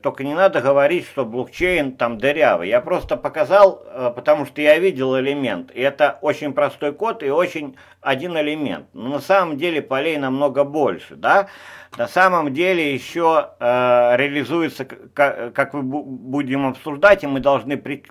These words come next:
прийти к этому, что у нас появилось поми-, понимание, блокчейн нам на согласие, подтверждение, да,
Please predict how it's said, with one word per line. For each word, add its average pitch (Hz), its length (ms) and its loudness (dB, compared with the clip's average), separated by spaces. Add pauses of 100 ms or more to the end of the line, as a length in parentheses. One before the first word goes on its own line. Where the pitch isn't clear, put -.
прийти 151 320 -6
к 139 100 -10
этому, 190 260 -4
что - 140 -8
у 147 40 -2
нас 156 220 -2 (480)
появилось 165 440 2
поми-, 165 380 -4
понимание, 156 800 -2
блокчейн 147 640 -2
нам 135 180 -2
на 123 180 0
согласие, 160 760 4
подтверждение, 147 1040 -4
да, 147 380 2